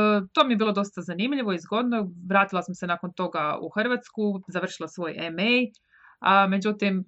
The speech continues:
privatni život me zvao natrag u Englesku i ja sam se tu onda počela baviti tim true life storytellingom. To je jedna posebna izvedbena forma, e, koja, u, u, u kojoj ljudi pričaju kratke priče iz svojeg vlastitog života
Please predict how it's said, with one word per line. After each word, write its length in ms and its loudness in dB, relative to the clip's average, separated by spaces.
privatni 360 2
život 320 -2
me 80 -8
zvao 280 0
natrag 360 -4
u 80 -4
Englesku 680 -4
i 260 2
ja 160 4
sam 120 -4
se 160 -6
tu 80 -6
onda 180 -2
počela 320 -2
baviti 840 -2
tim 160 -6
true 140 2
life 180 4
storytellingom. 800 -2
To 100 2
je 60 4
jedna 280 4
posebna 640 4
izvedbena 540 2
forma, 400 2
e, 60 2
koja, 540 10
u, 100 4
u, 300 4
u 140 2
kojoj 540 6
ljudi 360 0
pričaju 400 0
kratke 540 4
priče 360 0
iz 60 0
svojeg 260 0
vlastitog 440 2
života 600 -2